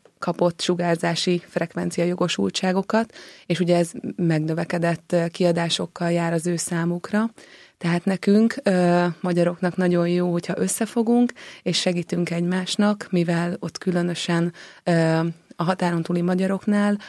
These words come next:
az, a magyar identitásnak a megerősítését szolgálja az, hogy, ö, magyar nyelven sugározhat ez a két nagyon értékes rádió.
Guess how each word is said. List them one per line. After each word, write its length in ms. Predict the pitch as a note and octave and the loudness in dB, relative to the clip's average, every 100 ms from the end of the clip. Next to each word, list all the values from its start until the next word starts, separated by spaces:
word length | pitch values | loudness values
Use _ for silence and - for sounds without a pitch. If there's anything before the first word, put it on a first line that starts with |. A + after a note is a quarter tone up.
| - - | -20 -2
az, 180 | F3+ F3 | -2 0
a 300 | F3+ E3+ E3+ | 0 2 2
magyar 360 | F#3+ F#3 E3 | 2 4 2
identitásnak 1120 | G3 F3 E3+ E3+ F3 E3+ E3 E3 - E3+ D#3+ - | 2 0 0 -2 -4 -2 -2 -4 -2 -2 -2 -4
a 280 | F3+ E3 E3+ | -4 -2 0
megerősítését 1040 | F3+ E3+ E3+ F3 - F3+ F#3 F3 - F3 | 0 0 -2 -2 -4 -4 -4 -2 -2 -4
szolgálja 520 | - F#3 F3+ E3+ E3+ | -2 -2 0 0 -2
az, 380 | F3 E3+ F#3+ G3+ - - - _ | 0 0 0 -2 -8 -20 -20 _
hogy, 280 | F3 F3 E3+ | 4 4 4
ö, 260 | E3 E3+ | 4 2
magyar 360 | F3 F3 F3 F3 | 2 0 0 -2
nyelven 340 | F3 E3+ E3+ | 0 0 -2
sugározhat 720 | E3+ - F3 F3 F3 - F3+ | -2 -2 0 0 -2 -4 -4
ez 120 | F3+ F3 | -4 -6
a 60 | |
két 320 | E3+ F3+ F3+ | -4 -2 -2
nagyon 240 | - F3 F3 | 0 0 2
értékes 640 | F3 F3 F3 - E3+ - | 0 -2 -4 -4 -6 -6
rádió. 600 | D#3+ D#3 D#3+ E3+ F#3+ G#3+ | -4 -4 -2 -2 0 -2